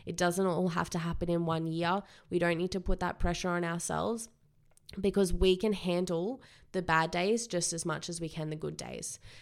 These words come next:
Because at the end of this year, we're all going to step back with our cocktail or drink, whatever it is,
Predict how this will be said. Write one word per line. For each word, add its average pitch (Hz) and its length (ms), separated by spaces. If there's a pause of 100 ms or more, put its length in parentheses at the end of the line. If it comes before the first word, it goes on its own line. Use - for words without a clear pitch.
(140)
Because 180 340
at 180 120
the - 160
end 175 240
of 196 140
this 196 260
year, 190 380
we're 175 140
all 170 280
going 175 360
to 180 100
step 175 360
back 175 340
with 170 140
our 160 120
cocktail 170 720
or 156 340
drink, 170 400
whatever 170 420
it 165 80
is, 170 340